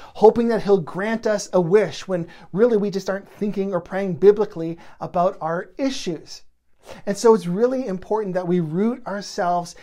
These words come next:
in Scripture, even as we pray through life's circumstances, reminding ourselves of God's truth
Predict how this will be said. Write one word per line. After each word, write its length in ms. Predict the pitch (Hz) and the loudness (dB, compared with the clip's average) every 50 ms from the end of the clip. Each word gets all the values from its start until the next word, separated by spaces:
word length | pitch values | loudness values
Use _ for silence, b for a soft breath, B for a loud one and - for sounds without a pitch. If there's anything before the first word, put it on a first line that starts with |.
| B B B | B B B
in 120 | - 170 | -10 -10
Scripture, 640 | 165 - - - - - 214 202 - - 165 - - - - | -10 -10 -12 -10 -4 -2 -2 -2 -2 -4 -10 -10 -10 -8 -4
even 400 | 220 220 247 233 247 254 254 247 | -2 0 0 2 2 2 0 0
as 260 | 196 190 196 196 196 | -2 -2 -2 -2 -2
we 140 | 202 208 196 | -4 -4 -6
pray 260 | 202 - 165 160 165 | -6 -6 -6 -6 -6
through 220 | 160 165 - 170 | -6 -8 -10 -10
life's 320 | 160 160 156 156 156 151 - B B B | -8 -6 -6 -6 -6 -8 -14 B B B
circumstances, 800 | B - - 185 180 180 - 175 170 - 156 139 139 151 139 143 | B -10 -6 -6 -6 -4 -6 -10 -10 -10 -12 -12 -12 -12 -8 -6
reminding 640 | 170 175 175 185 196 202 220 240 247 240 247 240 240 | -4 -4 -2 -2 -2 0 0 0 2 2 2 2 0
ourselves 720 | 190 180 175 - - - 202 196 196 180 156 139 - - - B B B B B | -2 -4 -4 -4 -4 0 2 2 2 2 0 -4 -6 -12 -14 B B B B B
of 120 | 180 160 | -8 -4
God's 340 | - 208 185 185 175 180 - | -2 0 0 0 0 -4 -8
truth 460 | - - - 262 254 214 170 - - | -14 -10 -6 -4 -4 -4 -4 -6 -10